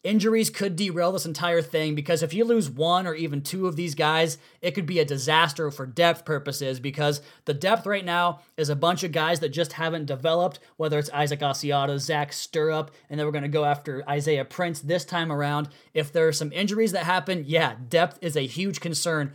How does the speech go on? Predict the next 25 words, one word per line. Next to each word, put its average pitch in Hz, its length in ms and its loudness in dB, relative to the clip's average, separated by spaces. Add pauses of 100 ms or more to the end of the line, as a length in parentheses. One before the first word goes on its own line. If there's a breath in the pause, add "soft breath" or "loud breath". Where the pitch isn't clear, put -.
(180 loud breath)
But 165 120 0
if 143 120 0
Miami 202 380 2
happens 196 360 -2
to 165 60 -8
get 135 240 -2
lucky 175 380 0
and 147 120 -4
has 147 220 0
good 170 280 -4
health 190 320 0
on 160 120 -4
the 151 80 -2
offensive 151 440 -2
line, 175 340 2 (300 soft breath)
I 160 120 4
think 185 220 -2
it's - 100 -4
gonna 156 160 -2
be 143 140 -2
a 127 60 0
better 156 260 0
group 151 300 -4
this 151 200 2
year 131 260 -4